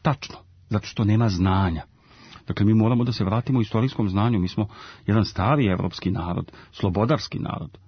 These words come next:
koji tekako treba da poštuje svoju slobodarsku tradiciju. I na kraju krajeva, znate, pripadamo, e, e, narodu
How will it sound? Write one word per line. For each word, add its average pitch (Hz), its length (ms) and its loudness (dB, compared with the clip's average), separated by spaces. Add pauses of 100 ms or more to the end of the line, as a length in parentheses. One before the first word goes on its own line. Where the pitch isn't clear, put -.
koji 101 160 2
tekako 143 460 0
treba 147 280 -2
da 120 100 -2
poštuje 143 360 -2
svoju 143 220 0
slobodarsku 110 640 0
tradiciju. 95 440 -2
I 95 40 0
na 92 80 0
kraju 131 220 0
krajeva, 165 360 -2
znate, 123 280 0
pripadamo, 139 460 0
e, - 640 -6
e, 101 300 2
narodu 131 520 2